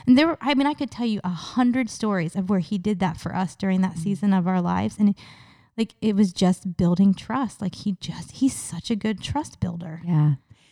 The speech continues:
Speaker 2: There are so many times that I think we as Jesus followers miss out on a message that he might be giving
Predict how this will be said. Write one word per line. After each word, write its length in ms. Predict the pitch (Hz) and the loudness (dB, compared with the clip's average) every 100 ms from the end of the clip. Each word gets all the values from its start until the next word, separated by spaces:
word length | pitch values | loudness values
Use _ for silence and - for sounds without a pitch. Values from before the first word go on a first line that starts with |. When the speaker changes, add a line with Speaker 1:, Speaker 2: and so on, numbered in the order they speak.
| _ _ | _ _
Speaker 2:
There 160 | 190 190 | 8 10
are 40 | |
so 200 | - 214 | 10 10
many 200 | 208 202 | 10 10
times 500 | 175 175 160 156 147 | 8 6 8 10 8
that 120 | - 147 | 6 4
I 80 | 147 | 4
think 260 | 160 151 | 6 4
we 200 | 151 151 | 6 6
as 280 | 151 143 135 | 8 6 2
Jesus 360 | - 147 147 - | 2 2 2 2
followers 500 | 147 143 143 143 143 | 2 4 6 4 6
miss 340 | 156 156 147 | 8 8 6
out 320 | 143 139 151 - | 4 4 2 2
on 320 | 156 143 139 147 _ - | 2 6 4 2 _ 2
a 60 | 151 | 4
message 420 | 143 143 143 - | 4 4 0 0
that 100 | - | 0
he 140 | 147 | 2
might 200 | 143 139 | 2 2
be 100 | 143 | 0
giving 520 | 135 135 143 147 151 | 2 4 4 4 2